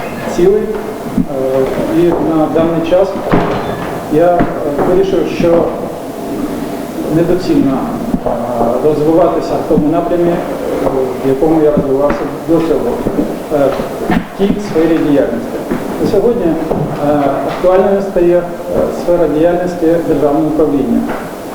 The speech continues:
Е, у суспільстві є передумови,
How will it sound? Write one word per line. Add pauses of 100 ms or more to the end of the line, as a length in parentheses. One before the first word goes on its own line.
(200)
Е, (300)
у (280)
суспільстві
є
передумови,